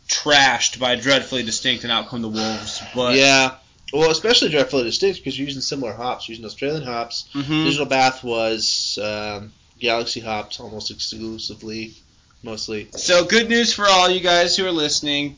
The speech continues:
Speaker 1: Uh,
Speaker 2: Mm-hmm.
Speaker 1: Tooth and Tail, you can still get in stores. Go to Final Gravity, pick up a can.
Speaker 2: I believe I still
Speaker 1: It's
Speaker 2: saw some Dreadfully Distinct also
Speaker 1: It, you sh-,
Speaker 2: at
Speaker 1: yeah, you can
Speaker 2: New Glory
Speaker 1: still get Dreadfully Distinct.
Speaker 2: next
Speaker 1: You can't
Speaker 2: week or
Speaker 1: get
Speaker 2: two.
Speaker 1: Out Come the Wolves, which is
Speaker 2: No.
Speaker 1: kinda good news, bad news. It's bad news 'cause you can't have it, and it's amazing, but good news 'cause at this point the cryo and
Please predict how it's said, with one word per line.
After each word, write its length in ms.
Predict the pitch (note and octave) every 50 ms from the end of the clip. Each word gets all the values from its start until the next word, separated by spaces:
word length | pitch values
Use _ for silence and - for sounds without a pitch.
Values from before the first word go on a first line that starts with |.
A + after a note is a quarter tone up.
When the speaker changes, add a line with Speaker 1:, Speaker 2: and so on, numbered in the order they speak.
| _ _ _
Speaker 1:
Uh, 240 | - A2 B2 A#2 G#2+
Speaker 2:
Mm-hmm. 80 | A2 A2+
Speaker 1:
Tooth 240 | - G3 G#3+ G#3 G3+
and 120 | G3 F#3
Tail, 320 | F3 F3+ E3+ E3+ E3 D#3+
you 120 | D#3 D3+ C#3+
can 80 | D3
still 220 | C#3 - D#3 D3+ D3
get 120 | D3+ D3 C#3+
in 60 | D3
stores. 540 | C#3+ - - A#2 A#2 A#2 A2+ A#2 A2+ A2+ -
Go 140 | - A#2 A#2+
to 40 | B2
Final 280 | - B2 B2 B2 A#2+ A2+
Gravity, 400 | - A2 G#2+ A2 A2 G#2+ A2 A2
pick 220 | - - A2 A2
up 140 | A2 G#2+ -
a 40 | -
can. 520 | - - A#2 G#2 F#2+ F#2 F#2 F#2 F#2+ F#2 -
Speaker 2:
I 60 | A#2
believe 280 | - C3 C3+ D3 C#3 C3
I 60 | A#2
still 220 | - - - C3+
Speaker 1:
It's 100 | A#2+ A#2+
Speaker 2:
saw 200 | - B2+ B2 A#2+
some 180 | A2+ - B2 A2+
Dreadfully 320 | B2 A#2+ A#2+ - B2 B2
Distinct 400 | A2+ - - - A2+ G#2+ G#2+ -
also 520 | A2+ A2+ G#2+ G#2+ - - G#2 G2 G2+ G#2 -
Speaker 1:
It, 180 | - A2 - -
you 60 | - -
sh-, 60 | -
Speaker 2:
at 100 | - F3
Speaker 1:
yeah, 140 | G#3+ G#3+ G#3
you 60 | G3+
can 60 | A3
Speaker 2:
New 60 | A3
Glory 140 | A#3 A#3+ -
Speaker 1:
still 220 | - A#3 A#3 A3+ A3
get 180 | A3+ A3+ A3
Dreadfully 300 | G#3+ G#3 G#3 - G3+ G3+
Distinct. 320 | G3 F#3 - G3 F#3 - -
Speaker 2:
next 100 | F#3 B2+
Speaker 1:
You 60 | F3+
can't 160 | F#3 F3+ - F#3+
Speaker 2:
week 80 | F#3+
or 40 | C3
Speaker 1:
get 20 | F3
Speaker 2:
two. 80 | F3+
Speaker 1:
Out 40 | F3
Come 140 | G3 F3+ F3
the 80 | E3+ E3
Wolves, 400 | D#3+ D#3 D#3 D#3 D3+ C#3+ - -
which 280 | D3 D3 D3 - - -
is 140 | C#3+ D3 -
Speaker 2:
No. 60 | -
Speaker 1:
kinda 180 | F3 E3+ E3+ E3
good 160 | F3+ F#3+ F#3
news, 160 | F#3 F3+ -
bad 240 | - E3+ E3 E3 D#3+
news. 220 | E3 E3 D#3+ -
It's 160 | - D3 C#3
bad 260 | - E3 E3+ E3 E3 D#3+
news 180 | E3 D#3 -
'cause 160 | - D#3+ C#3+
you 60 | D3 C#3+
can't 180 | D#3 D3+ C#3 C#3+
have 220 | C#3+ C3+ C#3 C3+
it, 20 | C#3
and 100 | G#2+ B2+
it's 100 | C3 -
amazing, 420 | C3+ C3+ C3 B2+ A#2+ C3 B2+ A#2+ A2+
but 220 | B2 A#2+ A#2 G#2+
good 120 | C#3 C#3+ C3+
news 220 | C3+ C3+ B2+ -
'cause 260 | - C3+ B2+ A#2+ -
at 140 | B2+ C3+ -
this 140 | C#3 C#3 C3+
point 240 | - - C#3 C3 A3+
the 60 | -
cryo 640 | - - - B2+ B2 B2+ B2+ B2+ B2+ B2 A#2+ A#2 A2+
and 100 | A2+ A2+